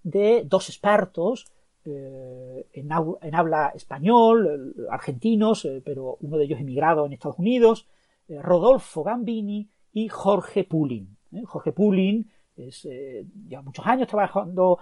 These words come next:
en gravedad cuántica de lazos y, eh, también es conocido, eh, bueno, esto es prensa rosa, ¿no? Eh,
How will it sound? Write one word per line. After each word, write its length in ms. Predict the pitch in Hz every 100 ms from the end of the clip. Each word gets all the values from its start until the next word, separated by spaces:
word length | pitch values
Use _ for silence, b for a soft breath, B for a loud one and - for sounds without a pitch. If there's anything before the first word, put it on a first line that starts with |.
| b -
en 80 | 170
gravedad 400 | 165 170 180 - _ -
cuántica 340 | 175 170 175
de 80 | 185
lazos 520 | 220 226 - 226 240 _ _ _
y, 360 | 165 170 185 -
eh, 140 | 156
también 240 | 156 170
es 80 | 180
conocido, 880 | - 180 160 - 269 254 214 233 240 _ _ _ -
eh, 320 | 156 147 135
bueno, 120 | 160 139
esto 120 | 160
es 60 |
prensa 280 | - 156 -
rosa, 360 | 151 214 - 165
¿no? 180 | 285 - _ _ -
Eh, 340 | 165 151 147